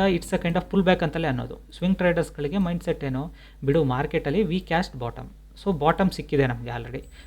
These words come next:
So ಬಾಟಮ್ ಕ್ಯಾಚ್ ಮಾಡಿದ್ದೀವಿ, ಒಳ್ಳೆ ರ್ಯಾಲಿ ಸಿಕ್ಕಿದೆ, ಕಂಟಿನ್ಯೂಯಸ್ ರ್ಯಾಲಿ ಸಿಕ್ಕಿದೆ. So ಇಲ್ಲೆಲ್ಲಾದ್ರೂ ನಾವು ಪ್ರಾಫಿಟ್ ಬುಕ್ ಮಾಡಿದ್ರೆ ಓಕೆ, ಪ್ರಾಫಿಟ್ ಬುಕ್ ಮಾಡಿಲ್ಲ ಅಂದರೆ nothing but it's a pull back ಯಾರ್. What is there in that? It's a pull back, ಮಾರ್ಕೆಟ್ ಇಲ್ಲಿಂದ ಮೇಲೆ ಹೋಗುತ್ತೆ.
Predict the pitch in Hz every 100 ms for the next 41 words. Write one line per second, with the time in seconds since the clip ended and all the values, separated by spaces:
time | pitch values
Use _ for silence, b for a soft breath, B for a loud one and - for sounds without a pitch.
0 | - 170 139 165 196 190 160 - 139 131
1 | 165 202 131 160 220 214 156 151 170 -
2 | 131 123 - - - - 160 202 220 208
3 | 214 247 233 - - 131 262 b b b
4 | - 214 151 170 165 196 214 208 185 -
5 | 143 170 156 147 - 165 165 165 139 120
6 | 208 156 165 190 156 160 143 139 131 131
7 | 233 214 220 254 247 220 208 226 - 254
8 | 262 156 123 127 - - - - - -
9 | - - 180 214 226 208 165 139 135 -
10 | 202 - 190 175 170 151 151 147 131 -
11 | 131 131 143 196 190 185 170 165 165 170
12 | - -